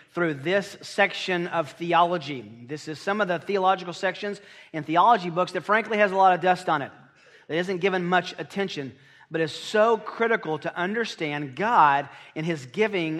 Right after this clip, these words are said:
of his Son in the gospel and the why of that. Why for the Gentiles? Why for the Jews?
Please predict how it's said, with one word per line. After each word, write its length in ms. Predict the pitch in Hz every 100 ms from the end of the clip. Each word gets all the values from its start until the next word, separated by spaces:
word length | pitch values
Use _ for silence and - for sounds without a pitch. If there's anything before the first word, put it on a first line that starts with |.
| 160
of 140 | 156
his 160 | 147 135
Son 420 | - 208 185 160
in 120 | 156
the 80 | 151
gospel 500 | 147 165 160 156 151 - - -
and 140 | 175
the 80 | 175
why 440 | 175 202 262 330
of 200 | 285 185
that. 440 | 147 135 107 - -
Why 420 | 151 175 190 208
for 220 | 196 202
the 100 | 196
Gentiles? 760 | 165 247 254 - 139 113 107 135
Why 420 | 135 139 156 175
for 180 | 170 175
the 80 | 165
Jews? 580 | 156 196 160 107 -